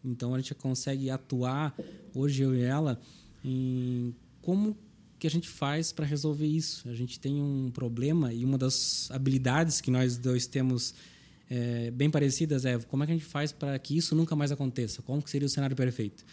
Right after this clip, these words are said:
Então, quando a gente tem um problema, tanto de casal como da empresa, a gente trabalha em prol disso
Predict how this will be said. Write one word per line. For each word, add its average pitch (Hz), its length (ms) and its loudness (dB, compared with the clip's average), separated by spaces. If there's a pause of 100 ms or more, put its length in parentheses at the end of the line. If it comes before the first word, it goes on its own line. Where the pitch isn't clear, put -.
(140)
Então, 170 120 2
quando 262 120 8
a - 20 6
gente 240 100 2
tem 208 100 6
um 190 60 8
problema, 147 540 6
tanto 156 240 0
de 135 80 -2
casal 123 520 0 (460)
como 110 180 -4
da 104 80 -2
empresa, 127 520 2 (800)
a 120 100 -4
gente 123 500 -2
trabalha 165 280 6
em 175 40 6
prol 165 160 8
disso 127 400 0